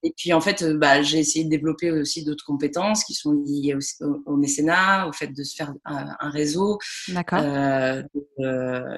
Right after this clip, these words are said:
Speaker 1: de m'implanter en fait sur un territoire aussi,
Speaker 2: Mhm.
Speaker 1: euh, donc de rencontrer aussi des acteurs et des actrices, euh, de, de l'économie du territoire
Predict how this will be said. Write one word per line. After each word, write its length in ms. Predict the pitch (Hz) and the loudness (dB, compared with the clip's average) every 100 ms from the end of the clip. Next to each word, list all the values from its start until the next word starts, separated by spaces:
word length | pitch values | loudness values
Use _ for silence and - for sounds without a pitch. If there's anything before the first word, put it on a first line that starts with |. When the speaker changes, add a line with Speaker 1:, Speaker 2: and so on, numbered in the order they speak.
| - | -2
Speaker 1:
de 120 | 151 | 2
m'implanter 440 | 156 147 170 - | 2 2 0 -2
en 100 | 226 | -2
fait 160 | - - | -2 -6
sur 160 | - 147 | -6 -6
un 80 | |
territoire 540 | 143 147 147 185 214 190 | -6 -6 -6 -2 -2 -2
aussi, 400 | 160 - 214 240 - - - | -2 -2 -2 -4 -10 -18 -12
Speaker 2:
Mhm. 200 | 196 190 | -8 -4
Speaker 1:
euh, 460 | 170 156 151 147 139 143 147 147 _ - | 0 0 2 0 0 -2 -4 -6 _ -6
donc 180 | 160 151 | -4 2
de 80 | 170 | 2
rencontrer 460 | 170 170 165 190 | 2 0 -4 -6
aussi 240 | 160 - 165 | -6 -6 -4
des 160 | 151 | -2
acteurs 240 | 151 - 170 | -2 -2 -4
et 80 | |
des 140 | 147 139 | -2 -4
actrices, 460 | 147 - 175 - 139 | -6 -8 -10 -8 -8
euh, 160 | 135 | -6
de, 420 | 139 139 135 135 | -6 -6 -8 -8
de 140 | 135 139 | -4 0
l'économie 540 | 151 151 165 170 180 | 0 2 0 0 -2
du 140 | 156 156 | -6 -6
territoire 600 | 160 151 151 160 160 | -4 -4 -4 -2 -4